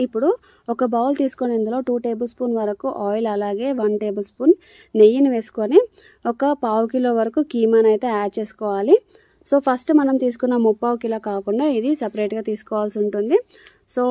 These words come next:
పావు కిలో కీమాని ఇలా ఫ్రై అయిన తర్వాత ఇందులో వన్ టేబుల్ స్పూన్ వరకు అయితే కారం అయితే వేసుకుంటున్నాను. So, హాఫ్ టేబుల్ స్పూన్ సాల్ట్ వేసుకుంటున్నాను.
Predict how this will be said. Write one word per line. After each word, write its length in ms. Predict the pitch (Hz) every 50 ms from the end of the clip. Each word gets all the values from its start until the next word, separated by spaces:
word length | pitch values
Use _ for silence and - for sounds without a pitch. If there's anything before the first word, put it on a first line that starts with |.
| 247 233
పావు 240 | 240 220 208 220 220 226
కిలో 260 | - 233 226 233 269 294 -
కీమాని 480 | - 233 226 220 220 220 220 220 254 294 311 262
ఇలా 200 | 233 226 247 285 370 415 381 - _
ఫ్రై 200 | - 226 214 214 240
అయిన 220 | 269 285 285 269 240 240
తర్వాత 240 | 220 220 220 220 214 226 214 208
ఇందులో 240 | 208 208 233 277 302 269 233
వన్ 140 | 220 233 254 254 262
టేబుల్ 260 | 240 233 233 233 -
స్పూన్ 260 | - - 220 220 220 214 208
వరకు 180 | 202 208 - 214
అయితే 140 | 214 - 294 285 -
కారం 280 | 208 190 196 208 208 214 214
అయితే 140 | 208 214 214
వేసుకుంటున్నాను. 760 | 214 214 202 - - - 214 208 196 208 208 208 208 269 392 480 - _ - - - - _ _ _ _ _ _ _
So, 100 | - - - _ _ _ - - - - -
హాఫ్ 260 | - 269 269 302 311 -
టేబుల్ 240 | 294 254 226 240 247
స్పూన్ 260 | 240 - - 254 262 254 -
సాల్ట్ 260 | 226 196 208 208 208
వేసుకుంటున్నాను. 720 | 220 220 220 220 - - 440 427 202 415 214 403 403 -